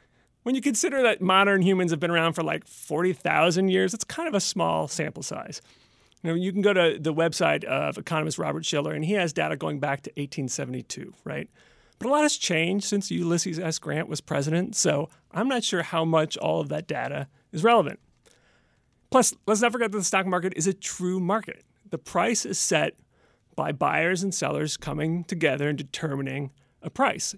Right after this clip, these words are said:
The price doesn't, of a stock doesn't go up just because it came out with a new drug or a new widget or expanded into China. A stock price goes up because there are more buyers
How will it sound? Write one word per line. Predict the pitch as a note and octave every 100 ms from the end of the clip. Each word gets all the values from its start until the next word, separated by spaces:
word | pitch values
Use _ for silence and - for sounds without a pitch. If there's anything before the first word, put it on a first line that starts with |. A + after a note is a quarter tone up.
| -
The | -
price | - E3+ -
doesn't, | E3 E3+ F#3+ -
of | D3+
a |
stock | E3+ F3 E3
doesn't | - D#3+ G3+
go | F#3
up | F3+ F3+ -
just | E3 -
because | F3 F3
it | D#3
came | E3
out | D#3 D3+
with | C3
a |
new | C3+ C#3+
drug | G#3 G3+ F#3+ E3 - _ _ -
or | C#3+
a | C3+
new | C#3 C#3+
widget | C#3 E3 D#3+ E3 - - _ -
or | C#3
expanded | C3 - D3+ D3+ C#3
into | C#3 C#3
China. | - A#3 D#3+ - - _ _ -
A | E3
stock | G#3 G#3
price | G#3+ F#3
goes | E3+ E3
up | G3+ D#3+ E3
because | D#3+ F3 D#3
there | E3
are |
more | D3+ D3+ D3+
buyers | C3+ C3+ C3 C3+ C3+ -